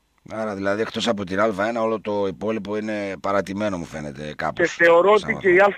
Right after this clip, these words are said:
Speaker 2: ένα σε λίγο καιρό θα λειτουργεί
Speaker 1: Και αυτή,
Speaker 2: όπως,
Speaker 1: έτσι.
Speaker 2: ε, τα περισσότερα ευρωπαϊκά πρωταθλήματα.
Speaker 1: Έτσι.
Speaker 2: Θα πληρώνουν οι ομάδες από μόνες τους.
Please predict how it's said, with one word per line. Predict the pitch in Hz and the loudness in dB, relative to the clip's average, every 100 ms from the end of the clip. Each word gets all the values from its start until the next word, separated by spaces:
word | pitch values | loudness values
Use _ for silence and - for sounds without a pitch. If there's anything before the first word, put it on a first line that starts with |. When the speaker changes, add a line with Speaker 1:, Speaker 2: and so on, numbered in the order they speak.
| 190 | 2
Speaker 2:
ένα | 202 190 | 4 2
σε | - | 0
λίγο | 170 190 190 | 4 4 4
καιρό | 175 165 180 | 4 0 2
θα | 185 | 2
λειτουργεί | 165 156 147 | 0 -2 -4
Speaker 1:
Και | 151 | 0
αυτή, | 185 185 | 4 4
Speaker 2:
όπως, | 175 175 165 | 4 0 -6
Speaker 1:
έτσι. | - 165 | -2 2
Speaker 2:
ε, | 151 147 | 4 2
τα | 143 | -2
περισσότερα | 139 - - 175 165 | -2 0 2 4 4
ευρωπαϊκά | 147 147 143 165 | 2 2 2 4
πρωταθλήματα. | 160 139 147 135 110 - - - - | 4 2 0 -2 -4 -12 -20 -20 -20
Speaker 1:
Έτσι. | - - | -20 -4
Speaker 2:
Θα | 151 | -2
πληρώνουν | 139 151 175 170 | 2 4 6 6
οι | 165 | 4
ομάδες | 151 160 151 | 4 2 0
από | 143 135 | -2 0
μόνες | 143 135 - | 0 -2 -8
τους. | - | -16